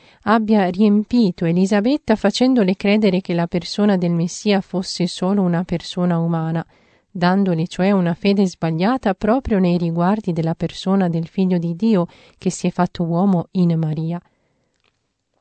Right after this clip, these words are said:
Lo Spirito Santo è spirito di verità, non di inganno o di equivoco, come finisce col sostenere certa esegesi. "Maria di Nazareth", ha scritto il Papa San Giovanni Paolo secondo,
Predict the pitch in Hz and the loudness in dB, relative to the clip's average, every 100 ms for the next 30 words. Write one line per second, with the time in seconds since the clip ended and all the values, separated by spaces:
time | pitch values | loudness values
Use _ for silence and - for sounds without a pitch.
0 | _ _ _ _ _ _ _ - 226 - | _ _ _ _ _ _ _ -2 0 0
1 | - 381 262 175 - 170 165 165 - 180 | 0 2 2 0 0 2 2 0 -2 -2
2 | 240 208 - 208 220 208 170 175 170 165 | 0 -2 0 2 2 0 -2 -2 -2 -2
3 | 170 208 196 - _ 185 247 285 190 175 | 0 2 0 -2 _ 0 2 2 0 -2
4 | - 190 175 165 170 196 185 165 - 185 | -2 -2 0 0 0 2 2 0 0 -2
5 | 170 165 - 185 175 165 - 170 180 _ | 0 -2 -2 -2 0 -2 -4 -6 -8 _
6 | _ _ _ - 175 170 - 165 165 - | _ _ _ -2 0 0 0 -2 -2 -4
7 | 170 - 170 - 185 - - 185 160 160 | -6 -4 -6 -4 -4 -4 0 0 0 -2
8 | 160 - 170 160 - 165 - 165 170 147 | -4 -4 -4 -4 -4 -4 -4 -6 -6 -6
9 | 175 - _ _ _ _ _ _ _ _ | -8 -10 _ _ _ _ _ _ _ _
10 | _ _ _ _ 190 180 330 285 190 165 | _ _ _ _ -2 0 0 2 2 0
11 | 156 160 175 170 180 - 196 - _ 185 | -2 -4 -2 -2 -4 -2 -4 -4 _ -8
12 | - - 170 190 175 165 - 180 180 170 | -8 -4 -4 -4 -4 -4 -2 -4 -2 -4
13 | 175 175 165 170 170 175 180 175 165 - | 0 0 0 0 0 0 -2 -2 -2 -4
14 | 180 - 160 160 175 | -6 -6 -6 -4 -6